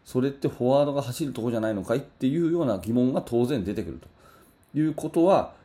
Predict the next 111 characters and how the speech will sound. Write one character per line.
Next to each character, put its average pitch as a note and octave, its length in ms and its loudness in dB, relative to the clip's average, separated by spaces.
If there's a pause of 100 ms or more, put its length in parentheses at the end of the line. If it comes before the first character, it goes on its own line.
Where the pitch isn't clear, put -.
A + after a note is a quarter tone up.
(120)
気 - 180 -10
づ D#3 160 -4
か F#3+ 100 4
な C#3 120 2
き F#2+ 40 -6
ゃ F2+ 40 -4
い E2 40 -6
け F#2 80 -4
な F2 60 -2
い E2+ 60 -4
と D#2+ 80 -8
思 C#2 80 -8
う - 20 -10
ん D#2 40 -12
で D#2+ 40 -14
す G2+ 60 -8
ね。 E3 180 -6 (220)
う G2 40 -4
ん。 F#2 220 -6 (600)
で、 C3+ 120 -2
多 E3+ 140 0
分、 A#2+ 400 2
あ G#2 120 0
の、 G2 420 -2 (180)
今 D#3+ 100 2
日 - 20 0
の A2 60 0
話 F#2+ 260 -4
を F2 60 -4
す E2+ 120 -10
る G2 80 -8
と G2+ 100 -8
き G2 100 -12
に、 G#2+ 240 -4 (260)
ま C3+ 80 -2
あ、 B2 40 -2
ス - 200 -4
リ E3+ 160 -2
ー F3+ 40 0
面 F#3 160 2
の F3 80 2
練 F3 140 2
習 F3+ 140 -4
と F3 100 -6
か B2+ 100 -2
っ - 100 -8
て、 F2+ 240 -2
多 F3+ 140 -4
分 G#3 100 0
ほ G#2+ 160 -6
と D#3+ 120 0
ん G#3+ 60 2
ど A#2 80 2
多 D3 200 2
く G2+ 100 -6
の - 260 -6
チ B2 180 -2
ー F#2+ 40 0
ム E2+ 100 -4
が、 F#2+ 280 0 (340)
日 A#2 100 0
本 D3+ 180 2
中 D3+ 100 2
の D3 100 2
チ D#3+ 140 -4
ー D3 40 0
ム G#2 80 -2
が E2+ 60 -2
や F2 100 -2
っ - 40 -8
て - 140 -6
る A2+ 100 0
だ G2 100 0
ろ G#2 100 0
う G2+ 60 -2
な G2+ 140 2
と G2 100 -6
思 F#2+ 140 -2
っ - 20 -10
て、 D3 420 0 (380)
え A2 460 2
ー、 - 60 -14
共 C3+ 120 2
感 C3 200 0
し - 60 -8
て B2+ 60 -2
も B2 100 0
ら C3 80 2
え C3 40 2
る B2+ 60 -4
か G#2+ 80 0
な A2+ 140 0
と G2+ 80 -6
思 G#2+ 140 -2
っ - 20 -14
て G#2 120 -8
こ - 120 -6
れ G#2+ 60 2
を G2 80 2
題 G#2 200 0
材 G#2 140 -4
に G2+ 80 -6
取 G#2+ 200 -4
り A2+ 60 2
上 G#2+ 60 0
げ A2 80 -6
た A#2+ 100 -4
ん G2 60 -6
で E2+ 60 -8
す F#2 100 -10
が、 A#2 280 -2